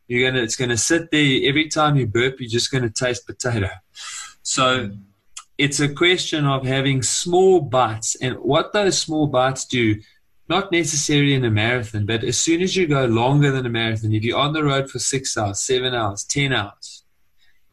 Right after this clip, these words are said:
Speaker 1: is that if you only have gels and you only have Coke, then after a while, your body just goes, "I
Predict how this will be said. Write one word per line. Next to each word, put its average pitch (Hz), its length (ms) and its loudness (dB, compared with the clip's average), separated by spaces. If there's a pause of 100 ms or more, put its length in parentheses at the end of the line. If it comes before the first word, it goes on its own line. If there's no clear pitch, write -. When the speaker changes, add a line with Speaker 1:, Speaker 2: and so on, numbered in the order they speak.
Speaker 1:
is 117 160 0
that 131 160 2
if 135 140 -2
you 143 240 -2
only 165 500 2
have 147 240 0
gels 117 420 -2
and 117 120 -2
you 117 180 -4
only 147 440 2
have 127 260 -2
Coke, 113 320 -4
then 113 160 -4
after 139 380 -2
a 120 60 -2
while, 117 320 2
your 101 100 -2
body 127 340 -2
just 120 280 -2
goes, 113 420 -4 (280)
"I 110 180 -4